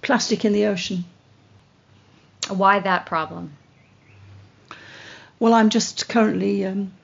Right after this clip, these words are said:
Speaker 1: developing, um, some talks, uh, for a, for a cruise lecture. Each talk that I'm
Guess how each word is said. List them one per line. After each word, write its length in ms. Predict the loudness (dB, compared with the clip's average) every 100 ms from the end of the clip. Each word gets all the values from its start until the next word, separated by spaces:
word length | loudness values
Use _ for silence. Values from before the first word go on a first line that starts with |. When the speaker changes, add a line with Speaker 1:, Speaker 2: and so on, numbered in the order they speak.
| -12
Speaker 1:
developing, 840 | -4 0 0 -2 -2 -6 -6 -6
um, 300 | -6 -6 -10
some 300 | -12 -6 -6
talks, 580 | -2 -2 -2 -4 -8 -8 -14 -20 _ -20 -14
uh, 180 | -10 -10
for 260 | -6 -6
a, 60 | -6 -10
for 220 | -10 -8
a 40 | -8
cruise 360 | -2 -2 0
lecture. 480 | -4 -6 -10 -10 -10 -12 _ _ _ _
Each 320 | -2 -2 -4
talk 360 | -4 0 0 -2
that 180 | -8 -6
I'm 240 | -6 -6